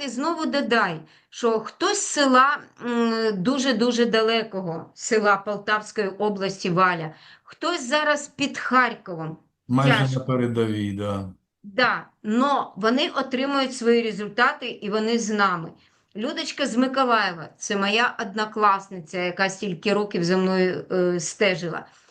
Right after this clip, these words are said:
Speaker 1: Наша Танюшка з міста Києва, наша донька з Іспанії. Тобто, ви ж бачите, що це м-, міжнародний наш, е, марафон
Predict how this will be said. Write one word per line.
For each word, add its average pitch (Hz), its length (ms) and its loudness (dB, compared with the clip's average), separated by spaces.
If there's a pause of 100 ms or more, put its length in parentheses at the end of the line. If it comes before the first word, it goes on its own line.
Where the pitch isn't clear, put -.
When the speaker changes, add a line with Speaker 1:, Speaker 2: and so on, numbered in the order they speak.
(180)
Speaker 1:
Наша 302 300 -2
Танюшка 294 760 -2
з 185 120 -6
міста 220 380 0
Києва, 180 580 -2 (280)
наша 254 300 -6
донька 240 720 0
з 180 200 -6
Іспанії. 180 680 -2 (220)
Тобто, 302 560 -8
ви 285 120 0
ж 254 80 -4
бачите, 294 420 0
що 226 160 -6
це 339 220 0
м-, 311 220 -6
міжнародний 247 960 0
наш, 226 600 -2
е, 202 240 -2
марафон 214 600 0